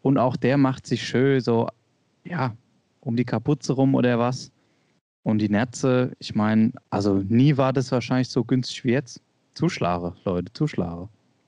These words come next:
Ja, Anna Frage. Stefan,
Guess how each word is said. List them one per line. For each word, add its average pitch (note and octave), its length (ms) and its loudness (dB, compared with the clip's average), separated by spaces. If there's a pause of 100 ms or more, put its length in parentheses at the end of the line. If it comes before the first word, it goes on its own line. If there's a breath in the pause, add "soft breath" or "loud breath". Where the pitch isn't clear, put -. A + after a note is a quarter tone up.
(560)
Ja, G#2 360 -2
Anna B2+ 240 2
Frage. F2 400 -8 (1600)
Stefan, F2 560 -4